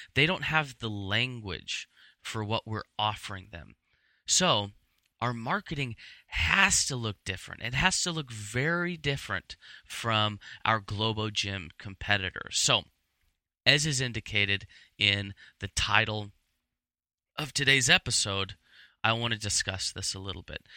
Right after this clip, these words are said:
And this is, bar none, the number one thing that will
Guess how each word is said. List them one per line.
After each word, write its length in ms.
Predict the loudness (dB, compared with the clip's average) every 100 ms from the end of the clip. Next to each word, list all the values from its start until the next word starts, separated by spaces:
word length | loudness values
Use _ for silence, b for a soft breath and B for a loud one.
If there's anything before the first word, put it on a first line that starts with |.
| B B
And 220 | -4 0
this 240 | 0 2 2
is, 480 | 0 -2 -2 -4 -6 _
bar 240 | -2 0 0
none, 380 | 0 -2 -2 -10 B B
the 160 | -6 -4
number 760 | -4 -4 0 0 -2 -6 -6 -10
one 520 | -10 -4 -2 -2 -4
thing 640 | -10 -4 0 2 0 -4 -14 B B B
that 220 | -2 -2 -2
will 180 | -10